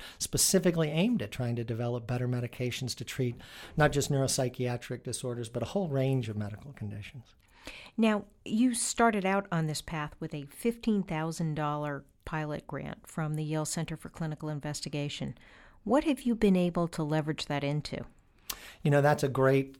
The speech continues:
Speaker 1: um, that's a great point. We actually, um, were fortunate enough to get a sort of a seed money to
Speaker 2: Yeah.
Speaker 1: start some of this work.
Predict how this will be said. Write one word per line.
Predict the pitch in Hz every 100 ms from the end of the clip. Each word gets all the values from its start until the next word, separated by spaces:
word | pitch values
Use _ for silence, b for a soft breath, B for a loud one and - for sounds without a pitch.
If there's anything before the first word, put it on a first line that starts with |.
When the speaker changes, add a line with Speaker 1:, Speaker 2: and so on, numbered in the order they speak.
| -
Speaker 1:
um, | 120 117 117 120
that's | 123 131 135
a |
great | 123 131 135
point. | 139 135 117
We | 123 135 131
actually, | 127 - 135 120 117 113 117
um, | 113
were | 117 120
fortunate | - 147 151 151 139
enough | 135 123 -
to | 123
get | 123
a | 110
sort | - 131
of | 120
a | 104
seed | - - 175 165 143
money | 127 113 113 110
to |
Speaker 2:
Yeah. | 104 165
Speaker 1:
start | 214 247
some | - 127
of | 113
this | 107 -
work. | 110 110